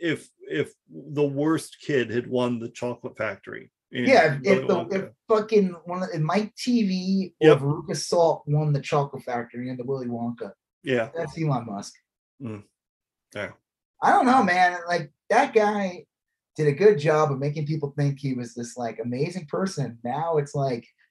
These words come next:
Speaker 2: it's great because now he's just, like, outright full chud. And he has these flock of followers. That's also the best thing. Move on to the
Speaker 1: Yeah.
Speaker 2: next. But the whole thing about tank, okay, so, like,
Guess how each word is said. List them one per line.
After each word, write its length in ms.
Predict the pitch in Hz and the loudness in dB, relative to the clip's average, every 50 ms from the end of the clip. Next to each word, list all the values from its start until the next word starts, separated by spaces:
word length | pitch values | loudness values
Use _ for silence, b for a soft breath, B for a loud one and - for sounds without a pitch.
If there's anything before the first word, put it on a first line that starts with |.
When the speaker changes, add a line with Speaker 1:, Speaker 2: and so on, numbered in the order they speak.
| - | -4
Speaker 2:
it's 160 | - 175 170 - | -4 -4 -2 4
great 320 | 202 208 233 294 233 - | 6 6 6 6 4 -6
because 240 | 151 165 156 139 147 | -2 -2 -2 0 0
now 240 | 147 165 202 214 208 | -2 -2 0 0 -2
he's 260 | 190 170 160 147 143 | -2 -2 -4 -4 -4
just, 260 | 147 143 143 - - | -4 -6 -6 -6 -2
like, 280 | 131 139 127 - - - | -2 0 0 -2 -6 -6
outright 760 | - 120 147 156 151 - 127 135 135 139 139 135 131 135 135 _ _ - | 0 2 2 2 2 2 2 2 4 4 4 2 0 -2 -8 _ _ -8
full 200 | 160 156 147 143 | -6 -4 -4 -4
chud. 520 | 143 - - - 156 185 190 160 135 120 - _ _ _ _ _ _ _ _ - | -6 -6 -4 0 2 4 6 4 4 2 -2 _ _ _ _ _ _ _ _ -6
And 600 | 147 151 151 147 143 143 147 147 143 143 143 139 _ - | -4 -2 0 0 0 0 0 -2 -2 -4 -4 -6 _ -6
he 160 | 143 143 180 | -4 0 2
has 260 | 196 208 214 208 196 | 2 2 2 0 -2
these 280 | - 202 202 196 185 - | -2 0 0 0 -2 -4
flock 420 | - - 160 165 170 196 196 - | -8 -4 0 2 2 2 0 2
of 240 | 214 196 185 180 165 | 0 0 0 0 -4
followers. 600 | - - - 139 147 165 - 190 147 127 123 117 139 | -12 -6 -2 2 2 4 4 4 4 2 2 -2 0
That's 260 | 175 208 233 226 - | 2 2 2 2 4
also 300 | 170 170 156 143 143 139 | 2 2 2 0 -2 -4
the 80 | 127 | -4
best 240 | - 127 123 - - | -2 -4 -6 -6 -4
thing. 240 | 123 120 117 120 123 | -4 -4 -2 -2 -2
Move 160 | 135 131 131 | -2 -2 -2
on 120 | 131 123 123 | -2 -2 0
to 40 | 131 | 0
the 60 | 127 | 2
Speaker 1:
Yeah. 100 | 127 123 123 | 2 2 2
Speaker 2:
next. 100 | - - _ _ _ _ _ b b b b b b b - | 0 -4 _ _ _ _ _ b b b b b b b 2
But 240 | 147 143 143 - | 2 2 2 2
the 80 | - 143 | 0 2
whole 240 | 143 - 165 165 165 | 4 4 2 2 4
thing 280 | - 143 135 139 147 156 | 4 4 6 6 2 0
about 320 | 143 139 127 120 120 - - | 2 0 0 -2 -2 -6 -6
tank, 340 | - 139 127 123 123 - _ - | -6 -6 -4 -4 -8 -8 _ 0
okay, 380 | 151 147 143 151 135 117 113 117 | 0 2 2 2 2 0 0 -2
so, 280 | - - 143 135 139 | 0 2 2 4 4
like, 440 | 139 135 135 131 127 120 120 117 _ | 2 2 2 2 2 0 -2 -4 _